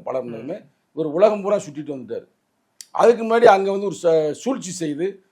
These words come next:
Speaker 1: அப்பா அம்மாவை சுத்தினாலே உலகத்தை சுத்தின மாதிரின்னு அந்த காலத்திலேயே சங்கிப்பையில அந்த வேலையை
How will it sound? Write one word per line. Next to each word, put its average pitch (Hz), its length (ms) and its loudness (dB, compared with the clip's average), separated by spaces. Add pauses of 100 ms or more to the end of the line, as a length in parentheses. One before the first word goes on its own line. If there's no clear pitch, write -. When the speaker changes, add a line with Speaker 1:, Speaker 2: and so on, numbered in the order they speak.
Speaker 1:
அப்பா 226 320 8
அம்மாவை 185 340 4
சுத்தினாலே 165 480 2
உலகத்தை 156 400 0
சுத்தின 135 220 -12
மாதிரின்னு 143 420 -8 (340)
அந்த 190 220 -2
காலத்திலேயே 156 500 0 (500)
சங்கிப்பையில 170 420 -2
அந்த 151 120 -4
வேலையை 135 240 -6